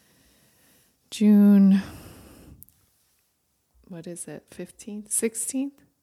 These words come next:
Yes. And I'm releasing this podcast tomorrow. So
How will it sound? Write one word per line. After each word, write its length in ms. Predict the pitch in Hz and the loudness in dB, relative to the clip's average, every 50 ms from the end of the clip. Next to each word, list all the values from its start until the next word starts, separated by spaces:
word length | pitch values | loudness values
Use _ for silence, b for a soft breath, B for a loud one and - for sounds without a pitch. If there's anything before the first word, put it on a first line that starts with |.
| _ _ _ _ | _ _ _ _
Yes. 420 | 220 180 165 160 - - _ _ _ _ B B B B B 190 B B B B B B B B B B B B B B B B B B B B B B B B B B B _ _ _ _ | -16 -16 -16 -16 -18 -20 _ _ _ _ B B B B B -20 B B B B B B B B B B B B B B B B B B B B B B B B B B B _ _ _ _
And 160 | - 180 180 | -10 -8 -8
I'm 140 | 180 175 175 | -8 -8 -8
releasing 600 | 170 160 165 180 190 220 220 - - - 233 220 | -8 -8 -6 -4 -2 -2 -2 -2 -2 -2 0 2
this 500 | 220 214 208 202 - - - - - - - _ - | 2 2 0 0 -2 -4 -6 -6 -8 -12 -14 _ -4
podcast 540 | - 208 196 196 - 190 180 180 - - | -2 -2 -2 -2 -2 -4 -6 -6 -6 -10
tomorrow. 720 | - - 180 170 175 180 185 185 175 165 160 170 180 196 220 - | -12 -12 -10 -8 -8 -6 -6 -6 -6 -6 -6 -6 -6 -8 -8 -10
So 400 | - - 208 190 190 185 180 | -8 -4 -2 0 0 0 -2